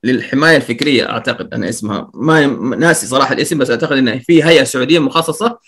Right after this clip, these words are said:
تقدم فيها الإجراءات، تسجل فيها، آه، ال-، الفكرة أو براءة اختراع إلى آخره، لأنه أول كانت، آه،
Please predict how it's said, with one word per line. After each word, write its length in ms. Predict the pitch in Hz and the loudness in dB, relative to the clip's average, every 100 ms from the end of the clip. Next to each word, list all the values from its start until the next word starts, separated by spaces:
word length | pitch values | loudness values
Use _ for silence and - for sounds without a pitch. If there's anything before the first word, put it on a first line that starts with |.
| _ _ _ - | _ _ _ 2
تقدم 300 | 151 160 143 | 4 4 2
فيها 220 | 175 156 | 4 4
الإجراءات، 500 | 123 123 127 170 202 | 2 2 4 4 2
تسجل 340 | - 160 147 | -2 -4 -4
فيها، 540 | 135 160 165 165 175 - _ _ _ _ | -2 2 4 4 0 -6 _ _ _ _
آه، 960 | - 117 113 107 107 104 104 76 78 - - | -4 -2 0 -2 -2 -4 -4 -4 -4 -6 -2
ال-، 260 | 113 113 - | 0 0 0
الفكرة 440 | 113 156 156 151 | 0 0 2 4
أو 180 | 131 120 | 4 4
براءة 360 | 123 139 143 | 4 2 2
اختراع 560 | 113 - 123 139 143 - | -4 -4 2 4 4 2
إلى 180 | 131 135 | 0 2
آخره، 300 | 120 120 143 | 2 0 -2
لأنه 400 | 165 123 135 107 | 0 0 0 0
أول 220 | 156 156 | 2 2
كانت، 360 | 147 143 139 - _ - | 2 0 -2 -6 _ -6
آه، 360 | 123 117 113 | -2 -2 -4